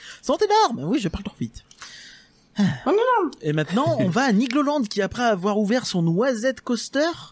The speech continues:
Speaker 1: cette année, eh ben,
Speaker 2: Son
Speaker 1: ils ouvrent
Speaker 2: Noisette Coaster. Mais oui,
Speaker 1: C'est
Speaker 2: c'est
Speaker 1: le
Speaker 2: le
Speaker 1: nom.
Speaker 2: truc qu'on a vu dans un documentaire.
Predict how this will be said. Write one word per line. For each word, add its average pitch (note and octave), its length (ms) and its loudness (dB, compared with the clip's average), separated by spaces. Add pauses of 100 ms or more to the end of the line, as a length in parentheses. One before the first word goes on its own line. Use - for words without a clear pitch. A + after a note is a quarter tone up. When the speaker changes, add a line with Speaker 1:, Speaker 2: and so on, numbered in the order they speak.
(260)
Speaker 1:
cette G3 220 -4
année, F#3+ 360 0
eh D#3+ 100 2
ben, A3+ 280 2
Speaker 2:
Son C#3+ 160 2
Speaker 1:
ils C#3+ 100 2
ouvrent B3 120 4
Speaker 2:
Noisette C4 500 -2
Coaster. B2 560 -4
Mais C#3+ 160 0
oui, B3 180 2
Speaker 1:
C'est A3 120 2
Speaker 2:
c'est G3+ 60 0
Speaker 1:
le F3+ 60 0
Speaker 2:
le F#3 60 0
Speaker 1:
nom. F3 80 -2
Speaker 2:
truc G#3+ 100 -4
qu'on G3 140 0
a F#3 80 2
vu F#3+ 160 -2
dans F#3 160 0
un E3+ 180 0
documentaire. E3+ 640 -2